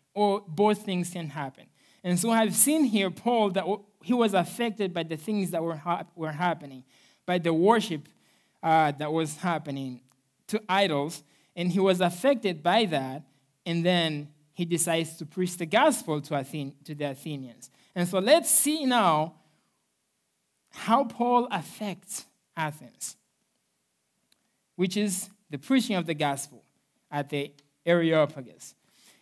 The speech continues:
In verse twenty-four, it says, "The God who made the world and everything in it,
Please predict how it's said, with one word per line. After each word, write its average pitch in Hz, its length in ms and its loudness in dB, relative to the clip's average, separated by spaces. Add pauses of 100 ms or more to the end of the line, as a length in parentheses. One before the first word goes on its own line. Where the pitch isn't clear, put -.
(120)
In 170 160 -2
verse 254 280 4
twenty-four, 233 540 0
it 185 140 0
says, 147 600 0 (260)
"The 170 100 -2
God 214 420 4
who 240 100 4
made 220 300 2
the 190 100 -4
world 175 600 0 (120)
and 156 200 -6 (100)
everything 190 580 -4
in 180 200 -4
it, 147 140 -6